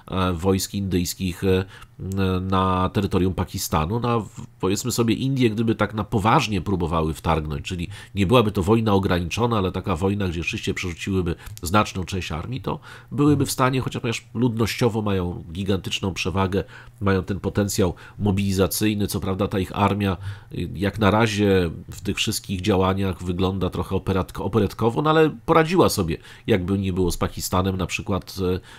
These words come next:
w Bangladeszu. No, jakby było dzisiaj, nie do końca wiadomo. No, krótko mówiąc, był taki moment, że ta, że ta armia indyjska miała wkroczyć do Pakistanu, że Pakistan przewidywał klęskę konwencjonalną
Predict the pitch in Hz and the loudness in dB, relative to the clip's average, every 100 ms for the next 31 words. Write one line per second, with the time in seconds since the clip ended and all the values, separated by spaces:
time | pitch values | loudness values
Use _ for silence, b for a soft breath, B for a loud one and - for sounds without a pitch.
0 | B 90 82 98 95 90 104 110 110 101 | B -8 2 4 4 4 2 2 4 2
1 | - - - 98 98 104 95 101 76 90 | 0 -8 -6 -2 0 2 4 4 4 2
2 | 104 90 - - 85 98 98 98 95 - | 0 0 -4 -12 -2 2 2 2 0 0
3 | 92 85 B B B - 95 95 82 76 | 0 -2 B B B -4 4 6 6 4
4 | 101 180 180 175 156 156 143 B B 117 | 4 4 6 6 6 4 2 B B 6
5 | 185 156 131 135 135 117 120 120 113 98 | 8 6 4 4 4 0 -2 2 2 2
6 | 113 117 95 117 123 107 98 117 - 110 | 0 0 4 2 2 0 2 0 2 0
7 | 104 95 - 120 127 120 104 110 101 92 | 2 2 2 2 2 2 -2 0 -2 -4
8 | - 123 127 117 B B - 95 104 98 | -2 0 2 0 B B -8 0 2 2
9 | 101 - 117 - 104 101 - 107 104 107 | 0 -2 -4 -2 0 0 0 0 0 0
10 | 110 95 90 110 107 - 95 101 92 95 | 4 4 4 2 2 0 -2 -2 -2 -2
11 | - 98 87 85 151 | 0 2 2 0 -2